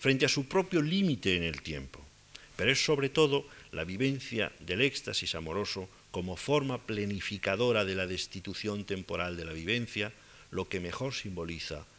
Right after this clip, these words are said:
la posición dialéctica de la dominante copulativa en la alternativa temporal de los otros dos regímenes.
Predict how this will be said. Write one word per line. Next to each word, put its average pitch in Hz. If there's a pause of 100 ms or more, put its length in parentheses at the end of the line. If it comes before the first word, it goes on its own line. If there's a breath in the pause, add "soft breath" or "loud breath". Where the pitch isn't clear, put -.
(200 soft breath)
la -
posición 98
dialéctica 85 (240 soft breath)
de 78
la 73
dominante 90
copulativa 80 (340 loud breath)
en 87
la 85
alternativa 80
temporal 78
de 80
los 73
otros 76
dos 73
regímenes. -